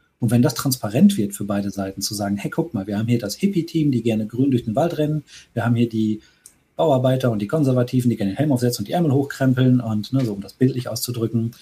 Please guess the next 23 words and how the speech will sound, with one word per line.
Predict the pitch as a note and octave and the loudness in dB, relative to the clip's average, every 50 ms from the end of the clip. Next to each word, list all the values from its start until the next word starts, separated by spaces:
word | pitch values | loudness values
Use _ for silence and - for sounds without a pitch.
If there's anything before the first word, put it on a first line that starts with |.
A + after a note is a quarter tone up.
| - - - - _ - | -20 -20 -20 -20 _ -2
ähm, | A#2+ A#2 A#2 A2+ A2+ A2+ A2 - - | 0 2 4 4 2 2 0 -2 -2
dass | - A#2+ B2 | -2 -2 0
die | - C#3+ | 0 2
beiden | B2+ A#2+ C3 C3+ D3 C#3+ | 4 4 4 4 4 2
Gruppen | C3 B2+ B2+ C3 | 2 2 0 0
trotzdem | B2+ - D3 - - C3 | 0 -2 -2 -2 0 0
Respekt | A#2+ A#2+ - - D#3 - | 0 0 -2 -4 -8 -6
voneinander | - A#2 A2+ G#2+ G2+ G2+ G2+ | -4 -2 0 0 0 0 -2
haben | G2+ G2 G2+ G#2 G2 | -4 -2 -2 -2 -2
können, | - - A2 B2+ | -2 -2 -2 -2
ist | B2+ - - | -2 0 0
machbar. | B2+ A2 - - - C#3 D#3+ F3+ - _ - _ _ _ _ - | 0 0 0 -2 -6 -6 -6 -6 -10 _ -20 _ _ _ _ -12
Erfordert | A#2 - - B2+ B2+ C3 C3+ C3 - - - - - _ _ _ _ _ _ _ _ _ _ _ - | -8 -2 0 2 2 4 2 0 0 -4 -8 -8 -8 _ _ _ _ _ _ _ _ _ _ _ -10
ganz | B2+ A2+ A2 - | -6 -6 -6 -4
viel | - A#2 - | -4 -4 -2
Arbeit, | A#2 B2+ B2+ C#3 C3+ A#2+ | 0 2 2 2 2 4
wenn | A#2+ A#2 A#2+ | 4 2 2
die | A#2 | 2
Firmen | A#2 - B2+ A#2+ A#2+ | 2 2 4 4 4
schon | - G#2+ G#2 | 2 2 2
länger | A#2+ C#3 C3 G#2+ | 4 4 4 4
existieren, | G2+ - - - - - - A#2+ B2 C3 A#2 | 2 -2 -6 -8 -6 -2 2 4 4 4 4
weil | A#2 G#2+ G#2+ A2 A2 A2 | 4 2 0 0 -2 -4